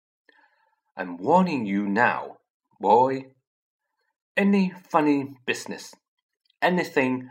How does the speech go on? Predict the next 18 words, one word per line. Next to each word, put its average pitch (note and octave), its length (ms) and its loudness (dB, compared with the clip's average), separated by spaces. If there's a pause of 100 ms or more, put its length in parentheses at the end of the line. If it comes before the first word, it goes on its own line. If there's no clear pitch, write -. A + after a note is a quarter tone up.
(140)
at - 240 -6
all, F2+ 340 -8 (360)
and - 140 -12
you'll F#2 260 -6
be - 240 -16
in A#2+ 220 -6
that D3 260 2
cupboard - 560 0 (200)
from C3 240 -2
now C#3+ 540 4
until C3 460 2
Christmas." - 600 -6 (2250)
"I'm F#2+ 120 -10
not F#3+ 180 2
going E3+ 200 -4
to F#3 100 -8
do E3 160 -6
anything," F#3+ 580 -2